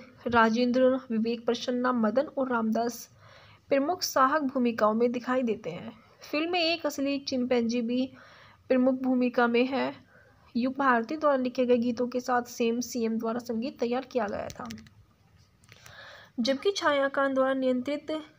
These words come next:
किया गया था। अरबी गुरुदेव और संपादन एंथनी एल रूबिन ने किया था। चलिए दोस्तों, बात करते हैं इस फिल्म के निर्देशक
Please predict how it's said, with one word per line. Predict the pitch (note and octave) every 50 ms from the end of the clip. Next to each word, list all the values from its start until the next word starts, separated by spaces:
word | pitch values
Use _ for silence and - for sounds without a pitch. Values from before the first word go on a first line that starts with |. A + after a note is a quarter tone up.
| _ - - - - - -
किया | - C4+ B3+ B3+
गया | C4 C4 C4 B3+ B3
था। | B3+ C#4 C4
अरबी | C4+ - A#3+ A#3 A3 A3+ C4
गुरुदेव | A#3+ A#3 A3+ A#3 A#3 A3+ B3+ C4 C4+ C4+
और | C#4 C#4+
संपादन | - C#4+ A#3 G#3 A#3+ G#3+ G3+ G#3 C4 C4+ - - - - - - - - - - - - _ _ _ _ _ _ _ A#3+
एंथनी | B3 C4 C#4 C#4 C#4 D4 C#4+ C#4 C#4+ D4 D4+ - - -
एल | - C4 C#4 C#4
रूबिन | C4+ B3+ A#3+ A3+ G3+ G#3+ A3+ A3+ A3+
ने | A3+ B3
किया | B3+ - A3+ E3 C3 -
था। | - - - - - - - - - _ _ - - - _ _ -
चलिए | - C#4+ D#4 D#4+
दोस्तों, | D#4+ D#4+ E4 D#4+ - F4 E4 C#4+
बात | C#4 C4 B3+ C4
करते | - B3+ B3+ -
हैं | B3+ C4
इस | B3+
फिल्म | - B3+ A#3+
के | B3+ C4 B3+
निर्देशक | A#3+ A3+ A3 G#3+ A3+ A3 A3+